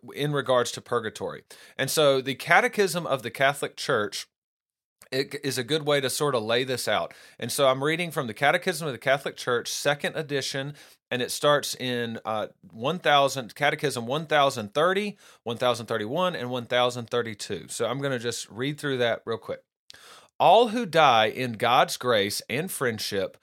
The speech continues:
but still imperfectly purified, are indeed assured of their eternal salvation.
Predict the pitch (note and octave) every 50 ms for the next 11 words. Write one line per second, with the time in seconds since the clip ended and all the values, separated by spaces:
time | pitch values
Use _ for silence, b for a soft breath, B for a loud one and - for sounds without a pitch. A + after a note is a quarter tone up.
0 | b b b _ - C#3+ D3 - - - - - - G3+ G#3+ F3 C3 A#2+ B2 -
1 | - C#3+ C#3 B2+ - - E3+ F#3 F3+ - A3+ G#3+ - G3+ F#3 D#3 D3+ - - A#3+
2 | B3 F#3+ - - - G#2 G2+ G2+ G2+ G2+ - - C3+ D3 D3 D3 C#3 B2+ C#3 G3
3 | G#3 D#3+ C3+ - - C3 C3+ B2+ - - - B3 B3 F#3+ C#3+ C3 C3+ B2+ A2 C3
4 | C3 B2+ A#2 B2 A#2 - D3 C#3+ C#3+ C#3 C3 - - C3 A#2+ A2+ G#2+ A2+ A#2+ A#2
5 | - - F#2 E2 D#2+